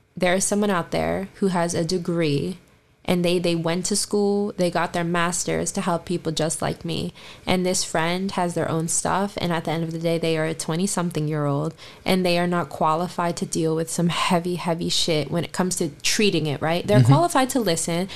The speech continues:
Speaker 1: It is the responsibility of someone to listen and to show up for you. But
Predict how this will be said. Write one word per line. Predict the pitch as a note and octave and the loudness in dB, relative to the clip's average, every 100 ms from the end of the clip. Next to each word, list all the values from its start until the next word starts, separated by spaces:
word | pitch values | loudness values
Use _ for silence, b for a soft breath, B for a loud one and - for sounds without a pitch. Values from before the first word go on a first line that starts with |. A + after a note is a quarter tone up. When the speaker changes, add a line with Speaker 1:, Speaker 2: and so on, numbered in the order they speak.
| B | B
Speaker 1:
It | F3 | 4
is | G3 | 4
the | F#3 | 4
responsibility | F#3 F#3 F#3+ G3 F3+ F3 E3+ | 0 0 0 0 0 0 0
of | E3+ | -2
someone | - D#3+ D#3+ D#3+ | -2 0 -2 -2
to | E3 | -2
listen | D#3+ E3 F3 | 0 0 0
and | E3 | 0
to | E3 | 0
show | D#3 - D#3+ | 0 2 2
up | - E3+ | 0 -2
for | - E3+ | -4 -2
you. | D#3+ C#3+ E3+ - B B B - | 0 0 -2 -8 B B B 2
But | F#3 E3+ D3+ | 4 4 0